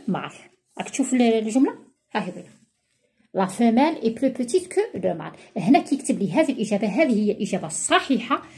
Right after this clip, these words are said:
الموجودة في النص مية بالمية. هنايا ندير له كروة عند الأ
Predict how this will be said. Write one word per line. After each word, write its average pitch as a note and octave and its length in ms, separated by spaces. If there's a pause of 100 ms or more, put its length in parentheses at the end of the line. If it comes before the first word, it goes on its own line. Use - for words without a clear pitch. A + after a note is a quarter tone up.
(220)
الموجودة G#3+ 440
في F#3+ 140
النص D4 340
مية C4+ 240
بالمية. F#3 340 (240)
هنايا A#3 560
ندير A#3 240
له G3+ 200
كروة D4 260
عند A3 260
الأ F3+ 280